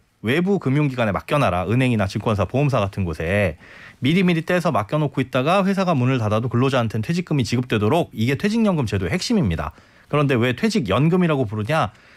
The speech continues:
그 퇴직금을 일시금으로 쓸 수도 있지만 연금으로도 쓰게끔 만들어주고 연금으로 쓰면 세금을 깎아주는 제도,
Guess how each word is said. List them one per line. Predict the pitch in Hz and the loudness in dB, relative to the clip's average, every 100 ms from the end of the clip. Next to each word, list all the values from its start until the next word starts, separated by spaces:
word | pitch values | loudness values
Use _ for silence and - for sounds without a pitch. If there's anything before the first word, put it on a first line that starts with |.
| - | -6
그 | 151 | -2
퇴직금을 | 220 220 208 202 175 | 0 0 0 0 2
일시금으로 | 127 160 220 196 190 170 | 0 0 0 0 2 2
쓸 | - 202 | 0 -2
수도 | 202 170 | -2 -2
있지만 | 123 - 175 254 247 - - 123 | -4 0 2 0 -2 -14 -10 0
연금으로도 | 156 220 240 226 202 180 | 2 4 2 2 2 -2
쓰게끔 | - 185 175 156 | -4 -4 -4 -4
만들어주고 | 98 113 127 117 98 113 254 - | -4 -2 -2 -2 -2 -2 -2 -2
연금으로 | 104 127 175 180 156 | -2 2 2 2 0
쓰면 | - 147 160 | -2 -4 0
세금을 | 220 208 190 | 0 2 0
깎아주는 | 170 175 214 185 170 139 | 0 -2 0 0 0 0
제도, | 104 92 90 | 0 0 0